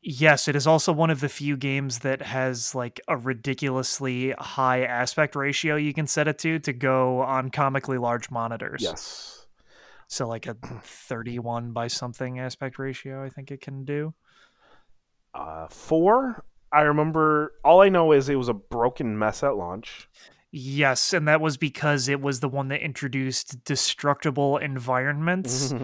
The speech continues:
Speaker 2: <laughs>
Speaker 1: And one of the c-, my favorite bugs ever was if, uh, there were multiple times where if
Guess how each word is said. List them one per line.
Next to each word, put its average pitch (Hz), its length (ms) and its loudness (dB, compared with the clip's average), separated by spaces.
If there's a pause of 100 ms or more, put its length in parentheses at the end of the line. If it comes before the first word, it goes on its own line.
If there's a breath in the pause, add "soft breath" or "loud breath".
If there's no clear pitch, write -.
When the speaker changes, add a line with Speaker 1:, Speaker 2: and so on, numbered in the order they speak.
(120)
Speaker 2:
<laughs> - 240 -12
Speaker 1:
And 156 260 6
one 151 140 6
of 147 120 2
the 147 200 4 (340)
c-, - 140 -8 (380)
my 147 200 4
favorite 160 600 2
bugs 147 520 4
ever 123 480 -2 (360 loud breath)
was 131 480 2
if, 156 220 0 (420)
uh, 160 120 6 (120)
there 151 160 4
were 147 160 4
multiple 147 400 0
times 139 360 2
where 139 220 2
if 139 240 2